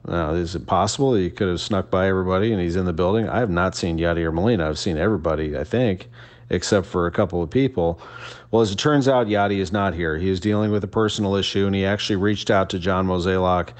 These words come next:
a few days ago and let him know ahead of time that he would be delayed at the start of spring training because of that personal issue.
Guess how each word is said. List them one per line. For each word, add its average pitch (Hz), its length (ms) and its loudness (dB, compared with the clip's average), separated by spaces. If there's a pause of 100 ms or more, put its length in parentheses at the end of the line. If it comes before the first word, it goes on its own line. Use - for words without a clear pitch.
(320)
a 101 80 0
few 113 220 2
days 110 320 4
ago 90 360 0
and 90 120 0
let 90 160 2
him 90 180 0
know 107 220 4
ahead 98 200 2
of 123 100 0
time 78 460 -4 (460)
that 90 240 2
he 104 200 2
would 98 220 0
be 98 160 -2
delayed 98 640 2 (100)
at 95 120 -6
the 95 80 -8
start 98 260 0
of 95 80 -2
spring 98 260 0
training 90 380 0
because 98 380 0
of 101 100 -2
that 87 220 0
personal 85 460 -2
issue. 76 320 -4